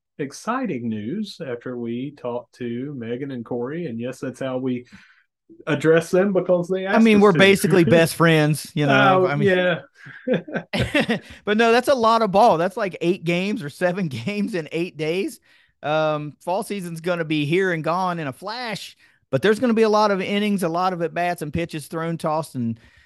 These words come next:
Speaker 2: a lot of defense getting played there at Dodd Hicks Field. It's gonna be, you know, quick, but, uh, very heavy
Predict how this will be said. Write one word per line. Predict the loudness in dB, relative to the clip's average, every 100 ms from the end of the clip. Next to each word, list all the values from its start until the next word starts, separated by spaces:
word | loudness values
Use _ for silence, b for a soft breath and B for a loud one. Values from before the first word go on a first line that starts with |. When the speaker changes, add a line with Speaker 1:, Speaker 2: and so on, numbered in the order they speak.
| b
Speaker 2:
a | 0
lot | 2
of | 2
defense | 0 0 -2 -2
getting | -4 -2
played | -2 -2 -2
there | -2
at | -2
Dodd | -4 -4
Hicks | -6 -12
Field. | -6 -4 -4
It's | -6
gonna | -8 -8 -4
be, | -4 -2 -2 -6 _ _ _ _ -6
you |
know, | -2 -2
quick, | -4 -2 0 0 -6 -20 _
but, | -18 -2 0 0 _ -14
uh, | -10 -4 -4 -6 _ _ _
very | -4 -2 -2
heavy | -4 -2 -2 0 -4 -8